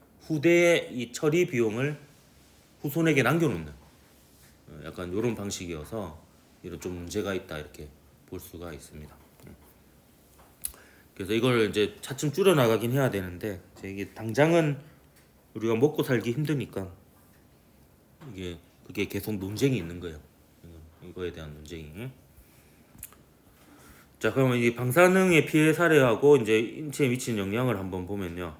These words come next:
요, 요 보면 밀리시버트라고 나와 있죠. 이게 에스비가 시버트거든요. 밀리가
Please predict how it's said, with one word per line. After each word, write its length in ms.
요, 40
요 60
보면 280
밀리시버트라고 840
나와 180
있죠. 180
이게 220
에스비가 340
시버트거든요. 960
밀리가 580